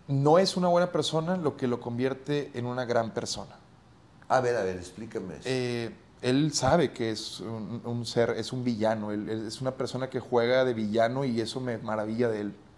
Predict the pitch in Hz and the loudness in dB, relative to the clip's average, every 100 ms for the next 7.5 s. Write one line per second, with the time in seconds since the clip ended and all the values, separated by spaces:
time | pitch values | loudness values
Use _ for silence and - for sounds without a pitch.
0 | - - 113 120 120 135 127 135 135 139 | -20 -4 2 4 6 8 8 8 6 6
1 | 139 139 123 143 139 117 - - 123 143 | 6 8 6 6 2 2 -2 -4 -2 0
2 | 175 151 135 98 92 104 98 82 92 95 | 0 0 2 0 2 0 0 -2 -8 -8
3 | - - - 139 160 156 202 208 214 196 | -14 -16 -4 2 6 8 8 6 6 4
4 | 185 190 160 170 190 240 339 - - - | 4 0 2 2 2 0 -2 -10 -20 -20
5 | - - - - 123 - 135 139 - 214 | -20 -20 -20 -8 -8 2 4 4 0 -2
6 | - - - - - 120 113 104 110 120 | -4 -16 -20 -20 -4 0 2 0 -2 0
7 | 135 139 139 135 | 2 2 0 -4